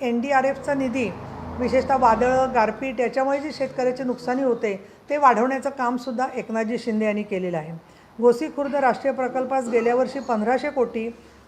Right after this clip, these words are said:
जून दोन हजार चोवीसपर्यंत प्रकल्प पूर्ण त्याचा करण्याचा आपला प्रयत्न आहे.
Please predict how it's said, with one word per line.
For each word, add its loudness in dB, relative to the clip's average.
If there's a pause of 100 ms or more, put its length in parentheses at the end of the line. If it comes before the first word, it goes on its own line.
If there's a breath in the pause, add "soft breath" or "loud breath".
(100)
जून 0
दोन 2
हजार 2
चोवीसपर्यंत -2
प्रकल्प -2
पूर्ण -2
त्याचा -6
करण्याचा -2
आपला 0 (380 loud breath)
प्रयत्न 0
आहे. 0